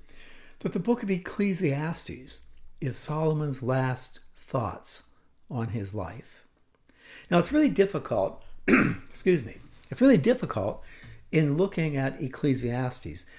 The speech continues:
to discern a structure to it. But let's begin with a kind of autobiographical introduction. And let me begin. The words of Koheleth,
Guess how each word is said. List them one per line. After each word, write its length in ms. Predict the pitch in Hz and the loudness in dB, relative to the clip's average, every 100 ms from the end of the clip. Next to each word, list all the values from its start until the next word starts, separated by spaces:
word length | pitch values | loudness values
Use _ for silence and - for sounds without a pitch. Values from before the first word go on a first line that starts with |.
| - - | -18 -2
to 120 | 160 | 0
discern 680 | 151 - - 190 196 202 - - - | 4 4 4 2 2 -2 -8 -12 -4
a 80 | |
structure 640 | 135 - - 185 - - 95 | 0 0 0 -4 -2 -6 -6
to 240 | - - | -8 -12
it. 280 | - - - _ - _ - - - - - - | -14 -20 -20 _ -20 _ -20 -20 -20 -20 -20 -6
But 100 | 190 | 2
let's 220 | 220 285 - | 4 4 2
begin 540 | 208 151 135 135 135 - - - - | 0 2 2 0 -4 -14 -20 -12 -2
with 80 | 247 | -2
a 40 | |
kind 240 | 262 247 220 | 0 2 2
of 100 | - | 0
autobiographical 1400 | 185 202 202 160 170 156 127 151 151 - 104 127 107 - - - - - - | -2 0 0 0 0 0 0 0 0 -4 -10 -6 -6 -6 -16 -20 -20 -20 -6
introduction. 760 | 143 - 110 135 131 - - - - - - - - - - - - - - - | -4 -4 -4 0 0 0 -10 -12 -18 -20 -20 -20 -20 -20 -18 -18 -20 -20 -18 -6
And 100 | 233 | -4
let 100 | 240 | -2
me 100 | 185 | -2
begin. 460 | 175 139 131 - - - - - - - - - - - - - - - - - - - - - | -2 0 -2 -4 -16 -20 -20 -20 -20 -20 -20 -20 -20 -20 -20 -20 -20 -18 -18 -20 -20 -20 -20 -4
The 80 | - | 2
words 680 | 143 160 220 233 233 226 - - - - _ - | 2 4 6 6 4 2 -6 -12 -20 -20 _ -4
of 240 | 170 160 | -2 -2
Koheleth, 840 | - 160 135 185 165 98 - - | -2 -2 0 0 0 -2 -6 -14